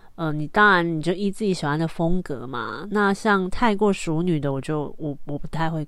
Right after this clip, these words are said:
逛。那我比较喜欢的就是可能有一些，嗯，可爱加个性的东西，或者是简约的、简单的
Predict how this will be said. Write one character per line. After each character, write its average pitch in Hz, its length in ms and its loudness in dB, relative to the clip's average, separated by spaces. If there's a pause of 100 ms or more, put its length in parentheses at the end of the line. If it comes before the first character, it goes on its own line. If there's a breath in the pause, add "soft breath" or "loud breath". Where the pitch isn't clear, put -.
逛。 151 300 -4
那 190 180 0 (520 loud breath)
我 208 100 0
比 240 80 -2
较 277 120 6
喜 175 220 -2
欢 190 240 2
的 185 100 2
就 196 200 2
是 196 200 -2
可 185 180 -2
能 143 440 -4 (380 soft breath)
有 151 160 -2
一 175 80 0
些， 165 560 -2
嗯， 147 500 -4
可 165 220 2
爱 233 200 6
加 196 260 6
个 180 280 4
性 156 300 -2
的 139 100 -6
东 143 220 -4
西， 151 320 -4
或 - 120 0
者 220 140 2
是 208 320 2 (420 soft breath)
简 170 320 2
约 202 300 4
的、 156 540 0 (320)
简 147 320 0
单 180 280 2
的 139 400 -4